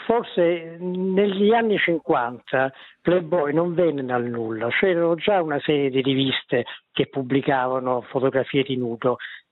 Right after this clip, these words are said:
eh, penso a Modern Man o altre riviste similari.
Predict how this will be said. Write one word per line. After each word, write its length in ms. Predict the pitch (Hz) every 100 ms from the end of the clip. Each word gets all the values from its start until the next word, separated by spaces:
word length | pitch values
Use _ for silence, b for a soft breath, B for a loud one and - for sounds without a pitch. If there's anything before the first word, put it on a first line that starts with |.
| _
eh, 320 | - 147 - -
penso 400 | 143 127 - 127
a 60 |
Modern 840 | 123 139 139 131 127 - 139 127 131
Man 460 | 143 147 143 139
o 260 | 131 123 127
altre 340 | 127 127 -
riviste 440 | 123 131 135 - 127
similari. 540 | - 127 120 113 113